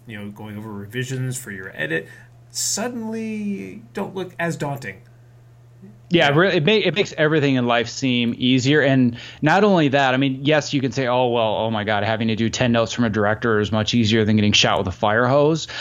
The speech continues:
Speaker 2: But what actually happens, if you're talking about it from a more scientific level and from a neurological level, you're actually creating new connections in your brain that are making you more resilient to stress. So the next time you have a stressful situation, you're gonna be less reactive,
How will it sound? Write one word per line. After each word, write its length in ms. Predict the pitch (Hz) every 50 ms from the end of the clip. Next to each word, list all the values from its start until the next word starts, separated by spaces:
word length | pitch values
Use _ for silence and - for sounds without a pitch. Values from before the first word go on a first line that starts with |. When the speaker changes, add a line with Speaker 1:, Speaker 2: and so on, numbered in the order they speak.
| - - -
Speaker 2:
But 80 | - 151
what 160 | 147 151 143
actually 580 | 143 165 185 180 - 190 175 156 147 139 127
happens, 500 | 120 110 110 147 165 175 - 127 113 101
if 100 | 113 101
you're 100 | 113 120
talking 320 | 113 135 131 123 - 135 127
about 200 | 117 120 117 117
it 40 | 113
from 160 | - 117 117
a 40 | 110
more 240 | 110 120 120 113
scientific 560 | 107 - - 123 117 110 - - 110 123 117 120
level 440 | 120 113 113 107 113 113 117 113
and 100 | 110 104
from 180 | - - 117 113
a 80 | 110 104
neurological 720 | 107 113 113 110 104 95 113 143 170 165 160 143 127 110
level, 400 | 101 104 98 92 90 90 87 87 - - - - - -
you're 160 | 135 143 - -
actually 380 | 143 156 170 - - - 170
creating 640 | 139 - - 143 135 135 147 151 131 127 120 120 120
new 140 | 131 143 151
connections 640 | 147 - 139 123 127 135 139 - - 131 120 107 120
in 80 | 117
your 120 | 113 113 104
brain 640 | 95 110 120 143 165 175 156 127 113 110 107 110 107 - - - -
that 120 | - 131
are 80 | 131 123
making 360 | 120 123 127 127 - 127 127
you 80 | 127 123
more 300 | 123 120 117 120 120 117
resilient 500 | 117 113 92 110 123 113 110 107 98 -
to 80 | -
stress. 520 | - - - - 120 - - - - - - - - - - -
So 160 | - - 143
the 100 | 123 135
next 280 | 131 135 160 185 - -
time 340 | - 170 160 151 143 131 127
you 80 | 127
have 140 | 120 127 117
a 40 | 120
stressful 420 | 117 - - 139 135 131 - - 123
situation, 720 | - - 135 - - 120 110 120 147 180 160 - - 117
you're 100 | 113 113
gonna 140 | 113 113 107
be 100 | 101 104
less 240 | 107 110 113 110 -
reactive, 680 | 127 123 123 131 143 165 170 - 110 98 87 95 -